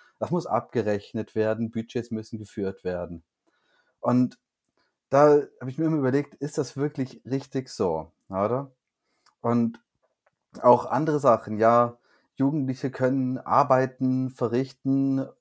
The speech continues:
um zum Beispiel Rasenmähen. Und dafür können sie sich dann fünf oder zehn Franken verdienen und die dürfen sie dann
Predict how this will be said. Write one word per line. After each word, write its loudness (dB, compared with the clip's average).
um 0
zum -6
Beispiel -4
Rasenmähen. 0
Und -4
dafür 0
können -2
sie -12
sich -8
dann -2
fünf -6
oder -2
zehn -4
Franken -2
verdienen 2
und -8
die -6
dürfen 0
sie -10
dann 0